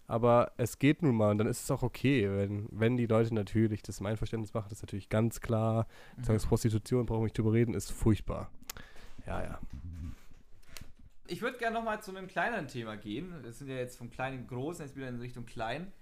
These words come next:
Speaker 2: Ich wollte noch mal eine anschließende Frage zum Thema Wichsen, äh,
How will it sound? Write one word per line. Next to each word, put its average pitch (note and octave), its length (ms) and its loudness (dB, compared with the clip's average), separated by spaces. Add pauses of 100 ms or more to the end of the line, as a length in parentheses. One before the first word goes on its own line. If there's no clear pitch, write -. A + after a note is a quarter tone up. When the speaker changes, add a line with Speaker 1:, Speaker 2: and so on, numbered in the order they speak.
Speaker 2:
Ich B2 140 -14
wollte G3 240 -6
noch G3 160 -4
mal F#3 240 -2
eine D#3 240 -8
anschließende G3 400 -8
Frage E3 360 -8
zum D3+ 260 -14
Thema E3 260 -6
Wichsen, D#3+ 480 -8 (100)
äh, A2+ 260 -10